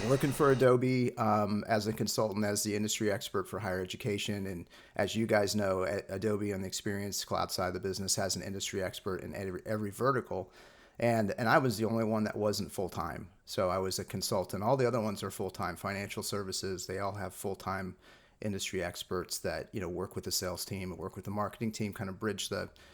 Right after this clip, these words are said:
customer, voice the customer, and that kind of deal. And, um, and then also the stuff with Siren Marine and,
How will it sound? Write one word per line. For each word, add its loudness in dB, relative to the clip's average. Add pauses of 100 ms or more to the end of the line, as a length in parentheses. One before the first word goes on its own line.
(360)
customer, 2
voice 2
the -6
customer, -2
and -2
that -4
kind -4
of -6
deal. -4 (320)
And, 2
um, 0 (680)
and 6
then 8
also 8
the 2
stuff 4
with 0
Siren 4
Marine 2
and, 0